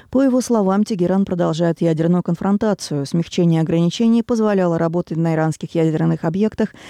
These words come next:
российским, китайским и европейским компаниям. Госдепартамент дал им шестьдесят дней для прекращения деятельности.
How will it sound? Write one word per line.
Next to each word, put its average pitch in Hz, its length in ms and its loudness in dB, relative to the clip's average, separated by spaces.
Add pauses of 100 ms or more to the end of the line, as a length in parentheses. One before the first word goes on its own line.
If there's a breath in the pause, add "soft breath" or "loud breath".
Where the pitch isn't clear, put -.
(200 loud breath)
российским, 226 540 0
китайским 185 560 0
и 165 60 0
европейским 165 580 -2
компаниям. 160 840 0
Госдепартамент 202 1000 0
дал 170 240 0
им 165 200 -2
шестьдесят 165 500 -4
дней 208 220 2
для 196 160 2
прекращения 165 680 -2
деятельности. 147 760 -2